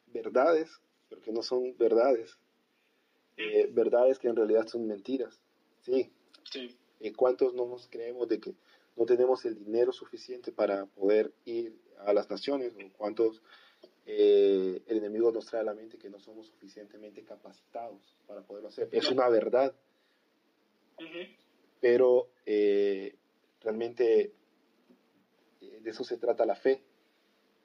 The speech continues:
Speaker 1: Entonces, ahí la anulamos esa verdad y nos damos cuenta que es una mentira del enemigo. Entonces, eh, no nos dejemos persuadir por el enemigo y, y vayan tras sus sueños, vayan tras lo que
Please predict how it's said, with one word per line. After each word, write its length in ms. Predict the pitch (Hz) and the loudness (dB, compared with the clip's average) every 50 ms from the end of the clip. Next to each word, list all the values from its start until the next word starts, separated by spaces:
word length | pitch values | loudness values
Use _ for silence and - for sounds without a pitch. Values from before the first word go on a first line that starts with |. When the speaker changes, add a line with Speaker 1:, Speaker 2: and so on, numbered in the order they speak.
| _ _ _ | _ _ _
Speaker 1:
Entonces, 520 | 107 98 - 107 107 - 117 113 113 - _ _ _ - - _ _ _ _ _ _ | -20 -20 -20 -20 -14 -12 -12 -12 -12 -12 _ _ _ -20 -20 _ _ _ _ _ _
ahí 260 | 110 110 107 113 120 127 | -2 2 4 4 4 4
la 100 | 135 139 | 4 4
anulamos 500 | 139 131 120 120 127 143 151 147 135 139 | 4 4 4 4 4 4 4 4 2 0
esa 180 | 139 - 151 135 | 2 4 4 6
verdad 420 | 127 120 120 127 131 143 147 - - - | 6 6 6 6 4 4 4 0 -4 -8
y 60 | 131 | -6
nos 120 | 120 110 | -2 0
damos 200 | 117 117 123 120 - | 2 2 2 0 0
cuenta 220 | 135 131 131 120 | 0 0 -2 -2
que 80 | - 123 | -8 -8
es 80 | - 135 | -4 0
una 160 | 135 123 117 | 2 2 2
mentira 400 | 107 107 - - 151 156 135 120 | 0 -2 -4 -4 0 2 2 2
del 140 | 110 104 104 | 0 -2 -6
enemigo. 460 | 104 101 101 104 110 107 107 101 - - _ _ _ _ _ _ _ _ _ _ _ _ _ _ _ | -8 -6 -6 -4 -4 -4 -4 -6 -10 -14 _ _ _ _ _ _ _ _ _ _ _ _ _ _ _
Entonces, 640 | - 113 110 120 120 117 - 143 131 127 123 120 - - - _ _ _ _ _ _ _ _ _ _ _ | -18 -12 -8 -8 -8 -6 -4 -4 -2 -2 -2 -4 -6 -12 -20 _ _ _ _ _ _ _ _ _ _ _
eh, 360 | 117 117 113 113 110 110 110 110 | -12 -10 -8 -8 -6 -6 -6 -2
no 100 | 117 123 127 | 2 2 4
nos 120 | 139 135 | 4 4
dejemos 260 | 131 127 135 139 143 - | 2 0 0 -2 -4 -4
persuadir 400 | 139 135 - - 120 120 127 - | -6 -6 -6 -6 -6 -6 -6 -6
por 140 | - 135 | -4 -2
el 60 | 131 123 | -2 -2
enemigo 480 | 120 113 117 123 139 156 170 180 185 - _ _ _ _ _ _ _ _ _ - | -2 -2 -2 -2 -2 -2 -2 -4 -6 -8 _ _ _ _ _ _ _ _ _ -18
y, 460 | 120 113 113 113 113 113 113 110 - - | -16 -14 -12 -10 -10 -10 -12 -14 -14 -6
y 80 | 123 | -2
vayan 240 | 120 123 131 131 131 | 2 2 4 4 2
tras 160 | - 139 139 - | 2 0 0 0
sus 140 | - 120 | -4 -6
sueños, 380 | - - 139 143 143 143 139 123 | -2 0 2 2 2 2 0 2
vayan 300 | 123 120 120 123 123 123 | 2 2 4 4 2 2
tras 320 | 120 120 120 123 120 - | 0 0 0 0 0 0
lo 140 | 117 117 113 | -2 -2 -2
que 280 | - - 104 101 101 | -2 -2 -2 -2 -2